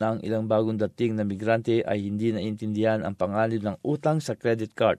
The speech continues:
at ang kailangang buwanang bayad dito. Hinikayat niya ang mga bangko na gawing madali para sa mga migrante na maunawaan kung paanong ang bayad sa credit card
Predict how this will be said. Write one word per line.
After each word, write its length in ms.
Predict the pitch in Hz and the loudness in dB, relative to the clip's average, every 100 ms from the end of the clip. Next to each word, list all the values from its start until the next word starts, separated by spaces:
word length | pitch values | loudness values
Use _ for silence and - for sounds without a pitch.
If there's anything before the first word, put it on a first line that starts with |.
| - | -2
at 160 | 110 | -2
ang 80 | 110 | 0
kailangang 480 | - 92 123 120 117 | 0 2 2 2 0
buwanang 480 | 110 110 127 127 117 | 2 2 2 0 4
bayad 400 | 113 120 117 113 | 4 6 2 0
dito. 480 | 143 143 - - _ _ _ _ _ - | -4 -4 -10 -10 _ _ _ _ _ -10
Hinikayat 640 | 110 95 - 101 104 101 | -4 -4 2 4 4 2
niya 80 | 104 | -2
ang 80 | 101 | -2
mga 160 | 92 | -2
bangko 400 | 90 107 104 110 | 2 2 2 0
na 80 | 110 | 0
gawing 320 | 104 101 101 | 0 0 0
madali 400 | 98 90 90 110 | -2 -2 0 2
para 240 | 110 98 95 | 2 2 2
sa 160 | 101 | 0
mga 160 | 92 87 | -4 -2
migrante 440 | 90 95 95 101 104 | -4 0 0 0 -2
na 80 | 98 | -2
maunawaan 880 | 92 95 95 82 98 87 101 104 | -2 -2 -2 2 2 4 2 0
kung 160 | 107 98 | -6 -2
paanong 400 | - 104 110 110 | 2 4 2 0
ang 160 | 101 98 | -2 2
bayad 240 | 95 98 | 2 2
sa 80 | 101 | -2
credit 400 | - 101 98 - | -2 -2 -2 -2
card 320 | 107 107 107 | 4 6 6